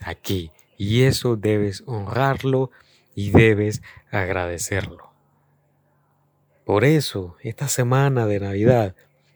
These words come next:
disfruta con tus seres queridos. Dales mucho amor. Disfruta de su compañía.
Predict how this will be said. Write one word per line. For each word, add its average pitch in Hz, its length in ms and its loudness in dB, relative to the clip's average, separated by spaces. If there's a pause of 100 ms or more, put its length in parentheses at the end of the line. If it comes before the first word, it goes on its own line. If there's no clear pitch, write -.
(120)
disfruta 147 640 0
con 139 180 -4
tus 120 180 -8
seres 143 220 -4
queridos. 127 720 -6 (680)
Dales 120 300 0
mucho 123 280 -6
amor. 110 480 -2 (240)
Disfruta 135 640 -4
de 123 80 -2
su 101 140 -12
compañía. 98 840 -8